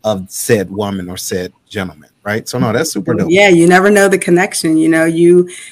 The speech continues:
Speaker 2: may list your fraternity or sorority, or you may list that you are a member of the Society of Black Engineers, and someone's like, "Hey, my best friend was, or my mom is, or my sister is. Let me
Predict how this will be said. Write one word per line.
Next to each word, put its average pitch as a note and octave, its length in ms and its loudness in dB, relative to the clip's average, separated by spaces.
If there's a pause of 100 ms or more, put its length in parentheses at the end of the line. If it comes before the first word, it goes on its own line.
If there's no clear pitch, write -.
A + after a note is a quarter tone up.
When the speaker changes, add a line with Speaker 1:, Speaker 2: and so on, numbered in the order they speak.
Speaker 2:
may E3+ 180 4
list F3 320 0
your F3 100 2
fraternity E3+ 540 2
or E3+ 80 2
sorority, F3 640 2
or D#3 60 2
you D#3+ 220 2
may E3 380 2
list E3+ 400 -2
that D#3 220 0
you E3 300 -2
are D#3+ 360 -2 (260)
a D#3 80 -2
member E3 520 2
of D#3 420 2
the D3 180 -2
Society D#3 560 2
of D3 120 -2
Black D#3 320 0
Engineers, E3+ 800 0
and D#3+ 200 0
someone's E3+ 480 0
like, D#3+ 300 -2
"Hey, G3+ 340 0
my G3 200 -2
best G#3 320 -2
friend C4 280 -2
was, D#3+ 360 0
or D#3+ 80 -2
my F#3 160 -2
mom G#3 360 -2
is, D3 220 0
or E3 80 -4
my F3 140 -2
sister G3+ 420 -2
is. D#3+ 220 -2
Let B3+ 100 -4
me F4 220 6